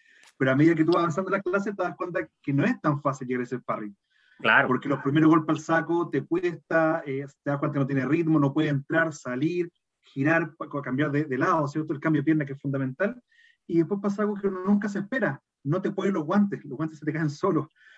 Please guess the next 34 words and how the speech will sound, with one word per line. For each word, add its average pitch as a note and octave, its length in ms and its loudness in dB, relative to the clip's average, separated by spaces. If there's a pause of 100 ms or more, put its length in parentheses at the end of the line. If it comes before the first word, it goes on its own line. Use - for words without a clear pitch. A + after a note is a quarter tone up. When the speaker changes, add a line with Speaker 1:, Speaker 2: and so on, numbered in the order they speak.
(100)
Speaker 2:
Ah, G#2+ 60 -10
Speaker 1:
Entonces, C3 340 0
Speaker 2:
sí. G#2 80 -10
Speaker 1:
todo E3+ 160 4
ese G3 180 -2
juego, A3 500 -4
eh, D3 720 0
es D#3 140 -6 (120)
entretenido D#3+ 480 -2
y D#3+ 120 2
uno E3+ 120 0
en E3 100 -2
el D3 120 -6
fondo D#3+ 200 -4
le D#3 100 2
va D3+ 80 2
agarrando D3+ 560 -2 (520)
más C3+ 180 -4
cariño C#3+ 320 0
y F#3 40 -4
también C#3+ 200 2
más D#3 140 2
respeto D3+ 380 0
al F#3 60 0
boxeo. E3+ 500 -8
Ya D3 200 -2
no F#3 80 0
es G#3 80 4
miedo, G#3 440 0
sino D3 280 -4
que D#3+ 80 -4
es D#3 60 0
más E3+ 140 0
respeto. F#3 520 -4